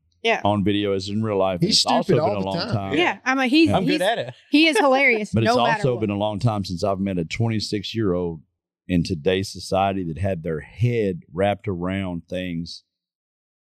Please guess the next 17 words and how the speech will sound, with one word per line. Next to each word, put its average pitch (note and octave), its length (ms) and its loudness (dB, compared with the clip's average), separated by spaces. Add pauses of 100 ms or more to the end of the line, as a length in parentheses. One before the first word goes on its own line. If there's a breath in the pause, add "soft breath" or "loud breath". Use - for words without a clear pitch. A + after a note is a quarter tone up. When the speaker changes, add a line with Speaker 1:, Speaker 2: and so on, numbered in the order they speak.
(100)
Speaker 2:
and E2+ 520 0 (280)
street A#2 320 0
smarts, A2 500 -2
book G2+ 220 -2
smarts, G2+ 300 -2
all A2 260 0
of G2+ 80 -2
the E2+ 80 -4
package. G2+ 640 -2
Speaker 4:
Yeah, G#2+ 160 -10
only D3+ 140 -4
thing D3+ 160 -4
I C#3 40 -6
don't C3+ 100 -4
have C3+ 100 -2
is A2+ 100 -8
financial A2 360 -10